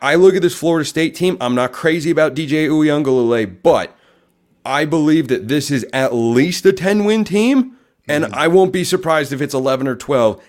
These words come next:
Speaker 1: given how their schedule plays out.
Speaker 2: You know, here's the thing. If you talk about this Florida State team going undefeated,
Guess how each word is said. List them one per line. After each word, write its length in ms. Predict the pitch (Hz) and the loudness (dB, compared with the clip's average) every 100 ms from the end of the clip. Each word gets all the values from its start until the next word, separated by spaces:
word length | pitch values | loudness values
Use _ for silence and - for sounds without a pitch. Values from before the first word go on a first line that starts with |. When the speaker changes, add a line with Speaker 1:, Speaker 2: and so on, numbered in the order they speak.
| - | -14
Speaker 1:
given 280 | 101 143 151 | -4 0 0
how 140 | 135 135 | 0 -4
their 100 | 117 | -4
schedule 340 | 127 95 92 | -4 -4 -6
plays 240 | 92 80 | -8 -10
out. 180 | 69 - _ _ _ _ _ - | -12 -18 _ _ _ _ _ -8
Speaker 2:
You 160 | 139 | -4
know, 500 | 160 175 175 175 - - | 2 4 2 0 -12 -16
here's 320 | 143 156 156 135 | -4 -2 -2 -6
the 80 | |
thing. 320 | 120 127 104 98 | -8 -8 -8 -12
If 120 | 107 | -12
you 120 | 120 | -8
talk 220 | 143 120 | -6 -6
about 200 | 139 127 | -6 -8
this 140 | 139 - | -8 -10
Florida 280 | 139 131 | -8 -6
State 280 | 120 131 123 | -6 -6 -6
team 240 | 135 123 117 | -8 -10 -10
going 280 | 117 110 | -10 -10
undefeated, 580 | 110 101 - 107 87 82 | -10 -12 -10 -12 -12 -16